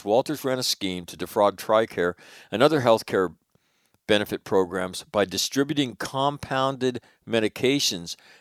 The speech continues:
that weren't medically necessary, officials said. According to justice officials, Walter and his co-conspirators,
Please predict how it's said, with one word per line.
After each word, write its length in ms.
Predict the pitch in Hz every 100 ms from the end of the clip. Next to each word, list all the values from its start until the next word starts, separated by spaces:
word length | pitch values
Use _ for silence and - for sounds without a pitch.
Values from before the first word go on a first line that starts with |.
| -
that 180 | 110 113
weren't 240 | 131 -
medically 560 | 107 113 127 135 110 98
necessary, 760 | 95 117 131 107 - 85 80
officials 380 | 78 80 - 71
said. 240 | - 67 - _ - - - -
According 420 | - 131 143 147
to 160 | - 120
justice 540 | - 127 127 120 -
officials, 480 | 101 98 - 92 -
Walter 500 | 101 113 131 151 131
and 160 | 110
his 140 | 101 -
co-conspirators, 1400 | - 123 120 131 - - 131 117 101 98 92 98 101 -